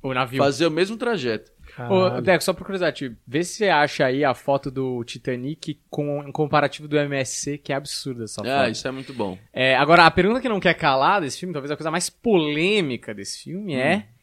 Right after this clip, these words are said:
Speaker 1: se naquela porta cabia mais
Speaker 3: Hum,
Speaker 1: um.
Speaker 3: clássico.
Speaker 2: Ah,
Speaker 3: Clássico.
Speaker 2: isso é óbvio que cabia.
Speaker 1: <laughs>
Speaker 2: Cara, eu já fiquei,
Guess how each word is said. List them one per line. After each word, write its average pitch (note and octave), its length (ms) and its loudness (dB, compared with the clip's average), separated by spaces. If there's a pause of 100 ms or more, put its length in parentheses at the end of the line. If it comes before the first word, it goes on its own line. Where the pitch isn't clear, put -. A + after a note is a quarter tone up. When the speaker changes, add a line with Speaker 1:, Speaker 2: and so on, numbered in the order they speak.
(140)
Speaker 1:
se - 180 -12
naquela D#3 340 -6
porta C3+ 520 -12
cabia A#2 400 -6
mais A#2+ 260 -4
Speaker 3:
Hum, A2 60 -6
Speaker 1:
um. G#2 100 -8
Speaker 3:
clássico. B2 260 2
Speaker 2:
Ah, F3 400 4
Speaker 3:
Clássico. B2+ 400 0
Speaker 2:
isso D3 60 -2
é - 20 -2
óbvio B2 440 0
que A2+ 120 -12
cabia. F#2+ 340 2
Speaker 1:
<laughs> A3 880 2
Speaker 2:
Cara, D#3+ 260 4
eu D#3 100 6
já D#3 200 4
fiquei, D3 680 -2